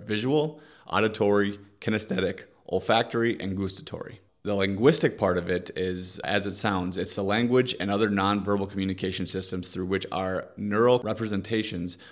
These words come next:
are coded. Those are coded through different things that we experience in life, whether they're pictures, sounds, feelings, tastes, smells, and words, uh, and also talk that we have in, uh, internally,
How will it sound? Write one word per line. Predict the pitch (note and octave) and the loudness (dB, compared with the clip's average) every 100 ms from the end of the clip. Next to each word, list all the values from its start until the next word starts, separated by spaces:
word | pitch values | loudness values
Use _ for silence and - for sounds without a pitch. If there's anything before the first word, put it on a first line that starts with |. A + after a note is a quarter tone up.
| - | -6
are | F2+ | -6
coded. | - G2+ E2+ - - _ _ _ _ _ | -2 0 0 -4 -10 _ _ _ _ _
Those | - A#2+ | 2 4
are | B2+ | 4
coded | A#2 B2+ C#3 C#3 | 4 4 4 2
through | A#2+ | 0
different | G#2 G#2+ A2+ G2+ | 0 0 0 0
things | G#2+ G#2+ | 0 2
that | G#2 F#2+ | 0 0
we | G2 | -2
experience | G2 - G2 G2 F#2 | -4 -4 -4 -2 -4
in | F#2 | -2
life, | F#2 F#2 | -2 -2
whether | F#2+ F#2 | -4 -2
they're | F#2 F#2 | -2 0
pictures, | D#3 D3+ C#3 C3 - | 2 2 2 0 2
sounds, | G#2 G2+ G2+ G2+ G2 - - | 2 2 0 -2 -4 -12 -20
feelings, | - G2+ F#2+ G2 G2 | -2 0 2 0 -4
tastes, | - F#2+ F#2+ - | 0 0 2 0
smells, | - F2+ F2+ F2+ F#2 | -2 0 0 0 -2
and | - F#2+ F#2 | -6 -6 0
words, | F#2 E2+ F#2 - - - | 0 0 -6 -12 -18 -12
uh, | - F2 E2 | -6 -4 -2
and | G2+ | 0
also | G#2 G#2+ G2+ | 0 0 0
talk | G2 F2+ - | 2 2 2
that | F#2 | -2
we | F#2 | 0
have | F2+ F2+ F2+ E2+ | 0 0 -2 -6
in, | F#2 F#2+ | -8 -6
uh, | F2+ | -6
internally, | - G2 F#2+ A#2 A2 F#2+ F#2 | -6 -6 -4 -4 -4 -2 -4